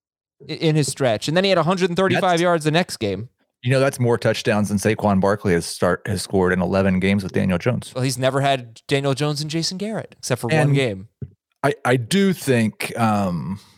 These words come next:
Speaker 2: like, it's worth mentioning that one of those really good games at the end of twenty nineteen was with Eli Manning.
Speaker 1: It, it really, I, I just don't really see what, how many catches did he have in that game?
Speaker 2: Four.
Speaker 1: Yeah, I, I mean, I don't,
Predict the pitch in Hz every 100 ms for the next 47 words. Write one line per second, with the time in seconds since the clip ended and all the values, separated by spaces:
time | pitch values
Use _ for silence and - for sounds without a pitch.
0 | _ _ _ _ _ _ _ _ _ _
1 | _ _ _ - 123 127 - 110 117 -
2 | 98 85 - 82 131 95 - _ _ _
3 | _ - _ _ - - - _ _ _
4 | - 107 143 90 82 92 85 85 85 82
5 | 90 85 85 87 87 87 82 85 82 82
6 | 80 - 101 90 82 80 - 87 92 87
7 | 90 92 92 123 - 139 - - _ _
8 | _ _ _ _ _ - 185 - 175 185
9 | 196 202 165 143 143 - 151 185 170 170
10 | 151 143 127 143 131 139 165 175 165 160
11 | 151 127 110 107 98 92 - 69 127 _
12 | 135 - - _ _ _ _ - 104 -
13 | - 135 - 85 - - 143 196 185 151
14 | 160 185